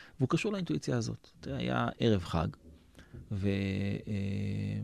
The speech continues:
סיפר לי איזה חבר טוב, וחבר, אה, הוא עובר ככה על רשימת אנשי הקשר שלו, למי אני צריך להגיד, אה, "חג שמח". וברשימת אנשי הקשר פתאום תפסה אותו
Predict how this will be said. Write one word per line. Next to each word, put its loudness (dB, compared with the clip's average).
סיפר -2
לי 2
איזה 2
חבר 4
טוב, 4
וחבר, 4
אה, 0
הוא -2
עובר 2
ככה 2
על 6
רשימת 2
אנשי 0
הקשר 0
שלו, 2
למי 4
אני 4
צריך -2
להגיד, 4
אה, 2
"חג -2
שמח". -6
וברשימת 4
אנשי 0
הקשר 2
פתאום 2
תפסה -2
אותו 0